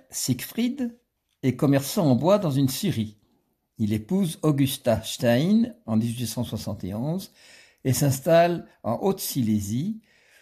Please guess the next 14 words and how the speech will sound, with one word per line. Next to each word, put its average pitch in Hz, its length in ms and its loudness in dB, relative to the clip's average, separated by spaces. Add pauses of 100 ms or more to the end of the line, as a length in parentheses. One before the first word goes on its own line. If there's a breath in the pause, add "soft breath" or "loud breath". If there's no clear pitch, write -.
(100)
où 151 120 4
naissent 160 320 4
leurs 120 160 0
six - 180 -4
premiers 139 460 2
enfants, 131 640 -2 (220)
Paul, 165 500 0
mort 113 180 0
au 107 80 2
camp 110 160 -6
de 110 80 -14
concentration 117 840 0
de 104 160 -6
Theresienstadt, 104 1200 -4